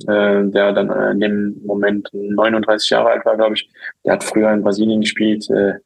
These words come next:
Dimitri heißt er, äh, sehr untypischer Name auch für einen Brasilianer, aber der hat früher in Brasilien gespielt, in, in, ähm, in Italien, in Spanien und, äh, der hat mich, äh, sehr gut dabei unterstützt,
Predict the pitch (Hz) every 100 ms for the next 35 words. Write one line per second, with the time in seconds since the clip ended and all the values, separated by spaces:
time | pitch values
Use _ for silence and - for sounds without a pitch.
0 | - 113 107 110 104 107 - 117 110 -
1 | _ 117 113 - 107 107 - - - -
2 | 101 98 101 101 - 110 107 - - 107
3 | 104 104 101 - 101 98 95 101 107 101
4 | 98 98 - 113 110 101 104 101 113 117
5 | 113 - 117 113 110 104 110 - - -
6 | - - 110 107 107 107 107 104 107 104
7 | - _ 107 110 107 107 120 120 117 110
8 | - 117 123 120 120 113 110 107 107 104
9 | 101 98 - 98 - 101 101 98 101 101
10 | 107 104 98 104 98 101 - - -